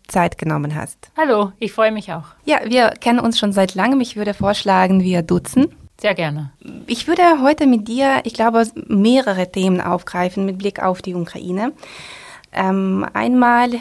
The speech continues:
Speaker 1: würde ich, ähm, darüber sprechen,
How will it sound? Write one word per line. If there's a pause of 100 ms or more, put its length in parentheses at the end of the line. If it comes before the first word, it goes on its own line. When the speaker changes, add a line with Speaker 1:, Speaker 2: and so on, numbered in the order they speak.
(140)
Speaker 1:
würde
ich,
ähm,
darüber
sprechen,